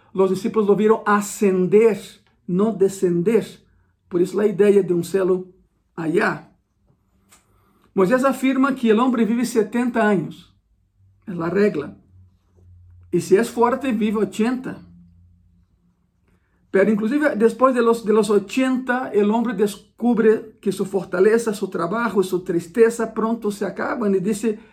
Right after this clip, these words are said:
casi pensando, volamos. Os cristianos vão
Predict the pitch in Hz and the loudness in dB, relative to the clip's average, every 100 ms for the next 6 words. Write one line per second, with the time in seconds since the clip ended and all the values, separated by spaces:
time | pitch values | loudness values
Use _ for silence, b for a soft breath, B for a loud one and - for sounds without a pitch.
0 | B B B B B B B _ - 220 | B B B B B B B _ -4 0
1 | 226 233 247 240 - 208 196 226 226 226 | 2 0 -4 -4 0 0 0 0 2 2
2 | 240 - 156 190 190 196 175 - - - | 0 -4 -2 2 4 4 0 -4 -12 -18
3 | - - 349 302 - - 196 196 202 185 | -20 -20 -16 -16 -14 -12 -6 -2 0 0
4 | 170 180 175 | -2 -2 -4